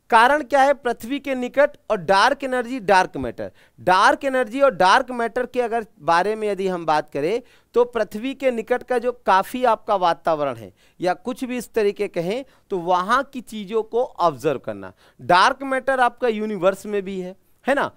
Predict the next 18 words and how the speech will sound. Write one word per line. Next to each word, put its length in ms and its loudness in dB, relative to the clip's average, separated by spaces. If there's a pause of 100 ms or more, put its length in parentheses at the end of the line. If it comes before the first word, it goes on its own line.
(240)
तो 260 2
अब 240 -2
देखते 360 -2
हैं 60 -4
इसका 260 -2
आंसर 420 -2
क्या 220 0
होगा, 540 0 (340)
और 360 -2 (200)
हमें 400 -2
जो 140 4
लग 220 0
रहा 180 2
है, 220 0
इसका 440 -6
आंसर 540 -2
जो 140 -2
होगा, 360 0